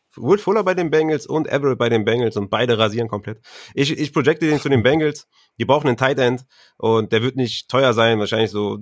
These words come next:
drei, vier, fünf Millionen pro Jahr und dann, ähm, ja, ich denke mal, das ist ein guter Fit. Also er ist, er ist ein athletischer, äh, Tight End und könnte da einige Touchdowns machen. Ich, ich finde, Everett ist da von den übrig geblieben. Ich weiß gar nicht, wer jetzt noch übrig ist.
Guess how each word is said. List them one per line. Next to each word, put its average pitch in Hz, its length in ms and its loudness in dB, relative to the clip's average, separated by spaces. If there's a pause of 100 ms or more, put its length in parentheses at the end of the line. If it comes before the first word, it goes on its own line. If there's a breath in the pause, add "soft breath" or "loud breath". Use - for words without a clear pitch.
drei, 107 200 -2
vier, 110 200 -8
fünf 110 160 -8
Millionen 113 260 -2
pro 107 120 -4
Jahr 104 260 0
und 95 120 -6
dann, 95 260 -6
ähm, 95 400 -8 (1000 soft breath)
ja, - 100 -14 (240)
ich - 140 -6
denke 208 140 6
mal, 165 60 6
das 135 80 2
ist 127 40 -6
ein 139 40 -6
guter 127 140 0
Fit. 107 300 -8
Also 104 180 -4
er 135 60 0
ist, 151 140 -4
er 131 60 -2
ist 147 140 -4
ein 120 60 0
athletischer, 120 880 0
äh, 107 60 -8
Tight 135 240 -2
End 123 240 0 (580 soft breath)
und 104 480 -2 (720)
könnte 220 160 2
da 135 120 4
einige 143 280 2
Touchdowns 123 380 0
machen. 113 260 0
Ich, 107 160 -6
ich - 140 -10
finde, 180 320 0
Everett 131 340 2
ist 123 140 -6
da 117 100 4
von 120 160 2
den 117 140 2
übrig 123 240 -2
geblieben. 117 240 -2
Ich 104 80 -2
weiß 113 140 0
gar 117 120 2
nicht, 101 100 0
wer 110 100 2
jetzt 104 120 -4
noch 104 100 -2
übrig 107 280 -4
ist. 120 120 -8